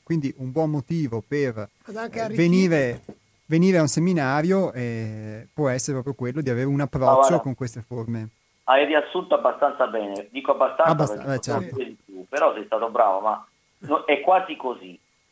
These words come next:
Speaker 3: Però quello che devo aggiungere è questo, se è possibile. Cioè, quando si fanno questi percorsi non ci si risparmia nulla. Cioè,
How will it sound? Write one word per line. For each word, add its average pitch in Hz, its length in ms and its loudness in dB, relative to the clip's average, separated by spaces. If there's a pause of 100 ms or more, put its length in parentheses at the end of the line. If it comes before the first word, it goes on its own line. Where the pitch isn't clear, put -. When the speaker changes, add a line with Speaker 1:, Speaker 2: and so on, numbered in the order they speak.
(300)
Speaker 3:
Però 165 400 4
quello 165 240 -2
che 165 120 -10
devo 143 180 0
aggiungere 135 460 -2
è 101 40 -6
questo, 90 440 -12
se 117 80 -6
è - 40 -4
possibile. 87 600 -16 (840)
Cioè, 143 260 2
quando 180 300 0
si 139 100 -10
fanno 147 260 0
questi 120 260 -8
percorsi 101 600 -6
non 123 220 -10
ci 123 200 -10
si 147 80 -6
risparmia 113 520 -2
nulla. 92 440 -10 (1300)
Cioè, 139 140 0